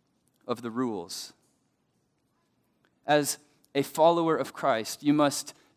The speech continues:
discipline yourself to engage in gospel ministry with the expectation of what loyalty to the gospel will cost you. The rules of the game don't call you to be obnoxious and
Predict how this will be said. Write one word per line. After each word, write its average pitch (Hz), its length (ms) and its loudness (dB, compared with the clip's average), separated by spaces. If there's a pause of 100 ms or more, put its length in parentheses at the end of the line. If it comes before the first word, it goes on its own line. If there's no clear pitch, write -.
(140)
discipline 113 840 0
yourself 135 520 -2
to 135 140 -6
engage 135 720 0 (320)
in 127 160 2
gospel 143 400 2
ministry 127 460 0
with 117 160 -8
the - 120 -8
expectation 147 1040 -4 (460)
of 131 140 -2
what 135 180 2
loyalty 139 600 2
to - 140 -8
the 120 100 -8
gospel 120 500 0
will 113 140 -6
cost - 420 -4
you. 80 200 -16 (1160)
The 139 180 4 (320)
rules 180 440 6
of 151 140 0
the 147 60 0
game 139 600 4
don't 151 260 2
call 170 300 4
you 131 160 0
to 139 120 -10
be 135 260 2 (260)
obnoxious 147 840 2
and 123 260 2